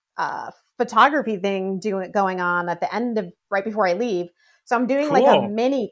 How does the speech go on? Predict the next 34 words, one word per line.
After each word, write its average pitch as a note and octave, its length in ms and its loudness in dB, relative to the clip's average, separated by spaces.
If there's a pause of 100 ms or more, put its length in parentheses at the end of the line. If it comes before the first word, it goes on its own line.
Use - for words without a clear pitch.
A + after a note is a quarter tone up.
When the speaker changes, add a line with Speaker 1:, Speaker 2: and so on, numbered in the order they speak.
Speaker 1:
cut. G#3+ 440 6
I G3 140 2
don't A3 160 -4
think A3 220 -2
you A3+ 80 -4
saw F#3+ 220 2
that F3+ 160 4
on F3 120 0
Instagram. F#3 720 -4 (260)
Speaker 2:
I D#3 40 -2
did, G#3 320 2 (160)
yeah. F#3 300 -2 (100)
Speaker 1:
Just, - 580 -2 (180)
uh, A#3+ 200 6 (100)
and C#4+ 120 4
I'm C4 300 2
doing C#4+ 260 -4
this - 220 -2
for A3 240 0
education B3 560 0
purposes A3+ 480 -2
as F#3 160 2
well. E3+ 340 6
I G#3+ 40 -4
don't C4 140 -4
think F4+ 120 -4
I've C4 160 0
been F#3+ 140 0
in G3+ 100 2
a G3 40 4
Speaker 2:
Mm-hmm. G#3+ 80 2
Speaker 1:
cut G#3 160 -2
for, - 120 -4
honestly, F3+ 440 -4